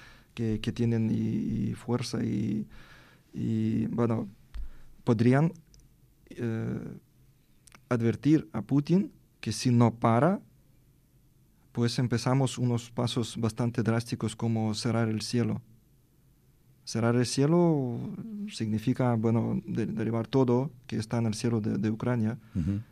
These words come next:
Speaker 1: porque recibimos, eh, más, eh, eh, mu-, mu-, mucha destrucción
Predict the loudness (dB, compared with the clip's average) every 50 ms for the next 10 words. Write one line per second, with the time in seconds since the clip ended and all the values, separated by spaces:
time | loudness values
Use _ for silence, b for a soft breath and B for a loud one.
0 | B B -8 -6 -6 -6 -4 -2 0 2 2 2 0 0 -2 -2 0 0 2 2
1 | 2 0 -2 -4 -2 -2 0 0 0 0 0 0 0 0 0 0 0 0 -2 -2
2 | -4 -4 -2 -2 -2 -4 -6 -8 B B B B B B B B B B B B
3 | B B B B B B B B B B B B B _ -10 -6 -4 -2 0 0
4 | 0 0 -2 -2 -4 -4 -4 -6 -8 -8 -10 -12 -12 -12 -14 -14 -16 -14 -14 -14
5 | -14 -14 -18 _ -20 -20 _ _ _ _ -20 _ -20 _ _ -4 -2 0 2 2
6 | 0 2 0 0 0 2 4 4 4 4 4 2 0 0 2 0 0 2 2 0
7 | 0 -2 -8 -8 -4 0 2 4 4 4 2 0